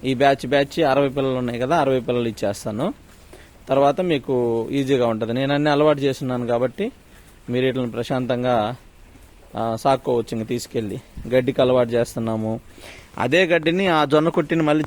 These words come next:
చాప కొడతాము. చాప కొట్టిన తర్వాత మళ్ళీ దీంట్లో ఈవినింగ్ మళ్ళీ పోస్తాము. అవి కూడా తింటున్నాయి చాప కొట్టిన సన్నగా. పిల్లలు అలవాటు అవుతున్నాయి. ఒక వారం అయితే అన్నిటికీ అలవాటు అయిపోతుంది.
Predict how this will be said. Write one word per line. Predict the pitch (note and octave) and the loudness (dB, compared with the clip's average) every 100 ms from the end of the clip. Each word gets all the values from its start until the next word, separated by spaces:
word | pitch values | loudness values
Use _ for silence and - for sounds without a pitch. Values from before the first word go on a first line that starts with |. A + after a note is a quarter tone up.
| C#3+ | 2
చాప | C#3 | 2
కొడతాము. | C#3 C3 C#3+ C3 D#3+ C4 - - - - - - - | 4 2 2 0 0 -2 -6 -20 -20 -20 -20 -10 0
చాప | D3 C#3+ | 2 4
కొట్టిన | D#3 C#3 C#3+ C#3+ C3+ C3 B2+ A#2+ | 2 2 2 2 2 2 0 2
తర్వాత | C3+ C#3+ C#3+ | 4 4 2
మళ్ళీ | D3 C#3 C#3+ | 2 4 4
దీంట్లో | B2+ B2 | 2 2
ఈవినింగ్ | B2+ C#3+ C#3+ C3+ | 4 4 4 2
మళ్ళీ | B2+ C3 C3 | 2 2 2
పోస్తాము. | B2+ B2+ - A#2 F#3 B3 - | 2 0 0 -2 -2 -4 -2
అవి | C3 | 0
కూడా | C3+ C3+ | 2 2
తింటున్నాయి | C3 B2+ C3+ B2 A#2 A2+ | 0 -2 -2 0 0 0
చాప | A#2+ | 0
కొట్టిన | A#2 A2+ B2 | 0 -2 -2
సన్నగా. | C3 B2 B2 A#2+ D3 C#4+ - - - - - - - - | -2 -2 -2 0 0 -2 -14 -20 -20 -20 -20 -20 -8 -2
పిల్లలు | B2+ B2+ F3+ - - - - - - - | 2 2 0 -2 -16 -20 -20 -20 -20 -6
అలవాటు | A#2 C#3 C#3 | 0 2 4
అవుతున్నాయి. | B2+ B2 B2 C#3 | 4 2 0 2
ఒక | E3+ - | 0 2
వారం | C3 C#3 D3+ | 2 2 2
అయితే | D#3+ D#3 F3+ | 2 2 2
అన్నిటికీ | D3+ D3+ D3 | 2 0 2
అలవాటు | C3+ C3 A#2+ | 4 4 2
అయిపోతుంది. | A2+ A#2 G#2 A2+ | 0 0 -2 -8